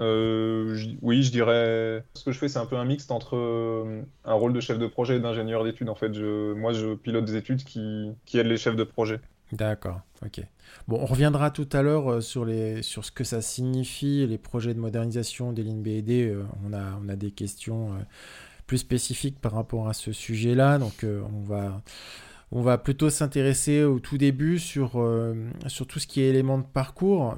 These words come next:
Speaker 2: puisqu'en gros, on est sur un podcast, euh, orienté recrutement. Euh, quel a été ton, ton parcours, euh,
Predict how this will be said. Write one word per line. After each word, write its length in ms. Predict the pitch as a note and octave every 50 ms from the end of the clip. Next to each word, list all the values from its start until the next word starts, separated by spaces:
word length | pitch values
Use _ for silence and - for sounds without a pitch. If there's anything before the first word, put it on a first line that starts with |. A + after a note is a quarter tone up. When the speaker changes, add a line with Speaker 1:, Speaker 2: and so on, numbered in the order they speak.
| - -
Speaker 2:
puisqu'en 400 | - - - - B2 A#2 A#2 A#2
gros, 200 | A2 C3 C3 C3
on 60 | B2+
est 80 | A#2 G#2
sur 220 | - - A#2 G#2+
un 80 | A2 G#2
podcast, 500 | - A2+ - - B2 A#2+ A#2 - - -
euh, 120 | A2+ G#2+
orienté 600 | A2 A2+ A2 A2 A2 A#2+ A#2+ A2+ - A#2+ A#2 A2+
recrutement. 640 | A2+ A2 A2+ A2+ - - C3 - - D#3+ F3 A3 - - - - - - - - - - - - _ - -
Euh, 680 | A#2 A#2 A#2 A#2 A#2 A2+ A2+ A2+ A2 A2 A2+ A2+ A#2 A#2+ - - - - - - D3 - - _ _ -
quel 300 | - D3 C#3+ C#3+ C#3 C#3+
a 80 | D3 D3
été 400 | D3 C#3+ C#3 C#3 - D3+ D#3 D#3
ton, 800 | D3+ - - C3+ C3 C3 C3 B2+ B2+ B2+ B2+ B2+ B2 B2 A#2+ -
ton 200 | - - B2 B2
parcours, 880 | - - C#3+ C3+ C3+ - - - - D3+ D3 D#3 E3 D#3+ D3 B2+ A#2+ A#2
euh, 460 | A#2 A#2 A#2 A2+ A2+ A2+ A2 A2